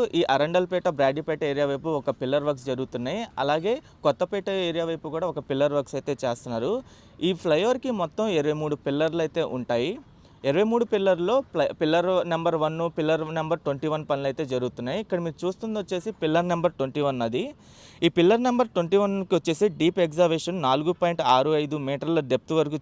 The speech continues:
చేసి, దీని ఫూటింగ్ అంటారు, కింద మీకు కనిపిస్తుంది చూసారా, అది మొత్తం వెడల్పు ఫూటింగ్ అంటారు, అంటే ఫౌండేషన్. ఆ ఫౌండేషన్ పన్నెండు మీటర్లు ఉంటుంది.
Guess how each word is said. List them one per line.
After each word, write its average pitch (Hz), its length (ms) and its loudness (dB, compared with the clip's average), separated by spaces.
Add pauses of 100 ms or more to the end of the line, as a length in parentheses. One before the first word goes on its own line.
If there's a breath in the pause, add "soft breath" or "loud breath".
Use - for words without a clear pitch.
చేసి, 165 420 -2 (280 loud breath)
దీని 170 160 2
ఫూటింగ్ 208 460 -2
అంటారు, 151 360 0 (180)
కింద 170 180 0
మీకు 180 400 4
కనిపిస్తుంది 143 600 -4
చూసారా, 131 340 0 (440 loud breath)
అది 139 140 2
మొత్తం 143 400 -2
వెడల్పు 165 360 2
ఫూటింగ్ 156 440 -2
అంటారు, 120 240 0
అంటే 135 180 0
ఫౌండేషన్. 160 600 0 (460 loud breath)
ఆ 139 40 2
ఫౌండేషన్ 202 760 0
పన్నెండు 156 320 0
మీటర్లు 156 440 0
ఉంటుంది. 131 400 -2